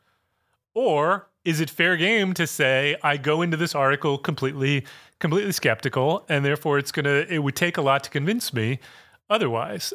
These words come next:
Um, and I should say, I, I had a prior belief when I read the, the gluten study. I, my prior belief was there is no effect. Um, now, I actually am s-, convinced there actually may be a, a, a tiny effect.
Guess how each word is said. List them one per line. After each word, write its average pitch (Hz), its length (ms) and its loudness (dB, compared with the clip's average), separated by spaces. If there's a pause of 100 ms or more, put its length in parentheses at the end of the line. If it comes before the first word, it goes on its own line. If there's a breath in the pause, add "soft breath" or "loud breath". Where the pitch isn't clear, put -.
Um, 143 460 2
and 160 100 2
I 165 60 4
should 160 180 -6
say, 208 120 2
I, 143 240 0
I 151 100 2
had 165 240 0
a 156 80 2
prior 143 340 0
belief 131 360 -2
when 131 100 2
I 123 40 4
read 120 260 0
the, 120 320 2 (500 loud breath)
the 160 60 -2
gluten 202 260 0
study. 110 340 -2
I, 147 280 0
my 135 160 -2
prior 160 320 2
belief 139 340 -2
was 123 360 0
there 127 220 2
is 131 260 -2
no 120 180 0
effect. - 560 -2 (520 loud breath)
Um, 131 600 0 (160)
now, 147 140 2
I 160 120 2
actually 139 600 -2 (260)
am 147 140 2
s-, - 180 -4
convinced 135 400 -2
there 131 120 2
actually 135 260 -2
may 135 200 0
be 127 200 -2
a, 113 160 0
a, 165 240 0
a 151 40 0
tiny 165 320 2
effect. 147 500 -6